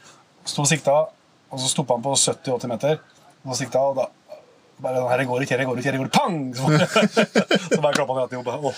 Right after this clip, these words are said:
herregud, så bra." Da var jeg, altså, selv.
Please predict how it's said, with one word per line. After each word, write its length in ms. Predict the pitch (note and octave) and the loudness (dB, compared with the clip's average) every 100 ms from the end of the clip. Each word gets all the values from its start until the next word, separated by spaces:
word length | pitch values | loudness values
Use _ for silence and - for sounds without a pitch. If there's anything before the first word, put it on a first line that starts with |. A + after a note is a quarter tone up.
| - | 0
herregud, 340 | C3+ A#2+ A#2+ | 0 0 -4
så 120 | B2+ | -4
bra." 80 | C3 - - E3 - F#3 D#3+ C#3+ C3+ | -4 -4 -2 -2 -2 -6 -4 -2 2
Da 80 | D3+ | 2
var 220 | D3+ C3 | 2 0
jeg, 160 | C3+ C3 - - - | 0 -2 -8 -14 -8
altså, 300 | C#3+ C3+ C3 | -6 -4 -2
selv. 160 | A#2+ A#2 | 0 0